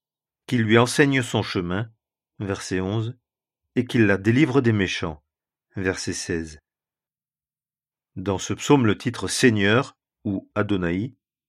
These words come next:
revient sept fois. Il indique la suprématie de Christ sur tout et suppose que celui qui parle prend la place d'un serviteur qui s'attend à son Seigneur.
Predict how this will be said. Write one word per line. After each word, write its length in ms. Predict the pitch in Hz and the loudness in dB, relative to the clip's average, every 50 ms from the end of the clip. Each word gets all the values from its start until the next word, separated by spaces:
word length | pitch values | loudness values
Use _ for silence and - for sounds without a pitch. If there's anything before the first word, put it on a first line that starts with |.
| _ _ - | _ _ -8
revient 440 | - 107 98 107 113 107 113 131 127 117 | -6 -2 0 0 0 0 2 2 2 2
sept 280 | - - 143 - - | 2 0 0 0 -2
fois. 420 | - - - - 95 82 78 - _ _ _ _ _ _ _ _ _ _ _ _ _ _ _ _ _ _ - | -6 -14 -10 -6 -6 -6 -8 -10 _ _ _ _ _ _ _ _ _ _ _ _ _ _ _ _ _ _ -2
Il 120 | 113 104 | 0 2
indique 360 | 110 107 104 104 127 139 - 117 | 2 2 2 2 0 2 2 2
la 100 | 92 87 | 0 0
suprématie 640 | - - 139 - - 147 135 127 117 113 - 127 | 0 -4 -6 -2 0 0 2 2 2 0 -2 -2
de 100 | 104 101 | -2 -2
Christ 440 | - - - 143 143 139 - - - | -2 -2 -4 -6 -6 -6 -8 -10 -10
sur 300 | 92 - - 95 - - | -10 -8 -8 -8 -8 -10
tout 340 | _ - 127 131 156 - _ _ _ _ _ _ _ _ - | _ -4 -4 -4 -4 -4 _ _ _ _ _ _ _ _ -4
et 40 | 120 | -4
suppose 540 | 113 - - 110 - - 123 135 147 143 - | -2 -2 -6 -6 0 4 4 4 4 2 0
que 140 | - 107 | -4 -4
celui 320 | - - 127 120 131 156 156 | -2 0 0 0 0 0 -2
qui 120 | - 117 | -2 -4
parle 400 | - - 107 113 131 147 135 117 | 0 2 2 4 4 2 -2 -2
prend 160 | - - 113 | -4 -4 -2
la 140 | 101 98 98 | 0 0 -2
place 260 | - - 135 135 123 | 0 0 -2 -2 -2
d'un 120 | 110 104 92 | -2 -6 -6
serviteur 600 | - - 139 123 123 107 113 - 156 - - - | -4 -4 -4 -2 -4 -6 -4 -2 -2 -2 -2 -4
qui 120 | - - | -6 -8
s'attend 360 | - - 113 104 - - 151 | -6 -4 -4 -4 -2 -2 -2
à 60 | 151 135 | -2 -2
son 180 | - - 120 | -4 -6 -8
Seigneur. 640 | 107 - - 87 85 82 76 73 73 73 - - | -6 -6 -6 -6 -6 -6 -8 -10 -10 -12 -14 -18